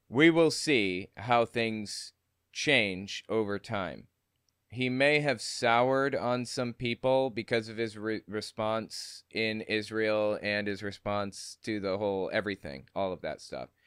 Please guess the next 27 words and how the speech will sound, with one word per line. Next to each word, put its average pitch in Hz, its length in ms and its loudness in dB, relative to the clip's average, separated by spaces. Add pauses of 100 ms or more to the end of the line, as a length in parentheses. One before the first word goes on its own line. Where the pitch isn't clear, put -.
(360)
That 151 200 8
may 151 140 4
have 131 140 2
soured 127 420 6
some 123 160 -4
people 127 320 -2
on 123 200 2
him, 127 180 -2
but 101 300 2 (420)
in 131 160 2
a 120 80 4
year, 107 640 2 (460)
I 131 120 8
don't 117 220 4
think 104 220 -2
anybody's 95 480 -2
gonna 87 140 -6
pay 85 180 -2
attention. 82 520 -8
My 101 140 0
wife 107 240 2
said 98 160 -4
the 90 80 -10
same 90 260 -6
thing. 80 320 -8
I 101 120 -4
just, 104 340 -8